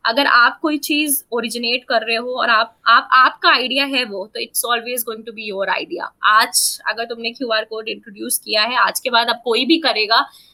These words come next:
but it is always going to be your idea in the school। तो I felt very nice about that thing।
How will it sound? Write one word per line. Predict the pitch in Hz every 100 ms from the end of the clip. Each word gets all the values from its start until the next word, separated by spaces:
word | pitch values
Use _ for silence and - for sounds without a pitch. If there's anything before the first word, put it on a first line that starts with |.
| -
but | 226
it | 226 247
is | 247
always | 220 233 220 233
going | 233 214 214
to | 202
be | 208 190
your | 196 196
idea | 180 190 190
in | 185
the | -
school। | - - - -
तो | 196
I | 208
felt | 226 294
very | 262 247 214
nice | 196
about | - 202 190
that | 175 - _ _ _
thing। | 180